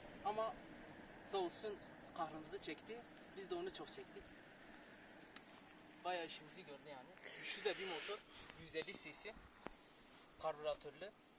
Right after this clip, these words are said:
İki bin on iki model. Şu an kırk iki binde. Ön disk, arka disk, A B S yok. Ee, frenleri güzel.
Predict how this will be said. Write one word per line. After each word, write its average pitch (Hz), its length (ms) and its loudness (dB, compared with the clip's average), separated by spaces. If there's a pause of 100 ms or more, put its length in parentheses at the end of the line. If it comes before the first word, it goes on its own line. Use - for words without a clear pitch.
(600)
İki - 160 -4
bin 180 80 -2
on 175 120 2
iki 165 180 -6
model. 156 280 -2 (540)
Şu 175 80 4
an 175 200 4
kırk - 160 -6
iki 170 200 -6
binde. 139 280 -6 (1500)
Ön 170 220 -2
disk, 190 220 -12 (100)
arka 160 320 -2
disk, - 240 -12
A 143 160 2
B 135 100 -4
S - 140 -8
yok. 156 200 -6 (1300)
Ee, 131 240 -8 (140)
frenleri 156 440 -4
güzel. 180 320 -2